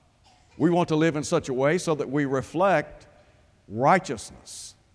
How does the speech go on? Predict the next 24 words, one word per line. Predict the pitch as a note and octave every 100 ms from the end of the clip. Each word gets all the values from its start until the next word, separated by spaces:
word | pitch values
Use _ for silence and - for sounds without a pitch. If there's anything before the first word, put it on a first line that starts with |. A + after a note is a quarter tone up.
| _ _ _ _ _ _ _ -
Now, | D3 F3 D3 - - - - A#3
think | A#3
for | A3
a | F3+
minute | F3 D#3+
or | C#3
two | C3 D#3
about | C3+ C3 C3+ B2+ - - - _ _ _ _ _ _ _ _ _ _ _ _ _ _ _
the | D3+
possibility | - F#3 G#3+ - E3 E3+ F#3+ D#3 - C#3 C#3 C#3+
of | - B2+ -
making | B2+ D3 E3+ - D#3 C#3+ A2+
changes | - E3+ D#3 A#2+ A2 A#2 B2+ - - - _ _ _ _ _ _ A#2+
in | C3
life. | A#2+ C3 G2+ E2 - - _ _ _ _ _ _ _ _ _ _ _ _ _ _
Paul | E3+ G3+ F#3
again | C#3 G3
is | E3+ C#3+
writing | C#3+ F3+ F3+ D#3
to | C#3
people | F3 F3+ E3+
that | C#3+ D3+
have | D#3+ C#3+ -
come | G3+ F#3+